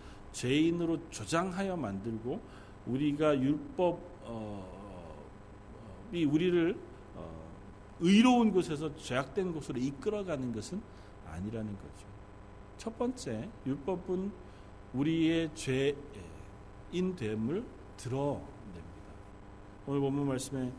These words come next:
어, 칠 절은 이렇게 얘기합니다. "그런즉 우리가 무슨 말을 하리요? 율법이 죄냐? 그럴 수 없느니라. 율법으로 말미암지 않고는 내가 죄를 알지 못하였으니 곧 율법이 탐내지 말라 하지 아니하였더라면 내가 탐심을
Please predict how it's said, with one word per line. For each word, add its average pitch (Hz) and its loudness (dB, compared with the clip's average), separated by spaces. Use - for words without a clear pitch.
어, 101 -8
칠 - 0
절은 156 2
이렇게 123 0
얘기합니다. 110 0
"그런즉 143 6
우리가 135 4
무슨 127 -2
말을 120 2
하리요? 107 0
율법이 131 2
죄냐? 110 0
그럴 113 0
수 110 -4
없느니라. 90 -2
율법으로 165 2
말미암지 120 2
않고는 117 -2
내가 113 0
죄를 113 2
알지 92 -4
못하였으니 123 4
곧 143 4
율법이 156 6
탐내지 226 2
말라 127 4
하지 123 -2
아니하였더라면 113 0
내가 90 -2
탐심을 147 0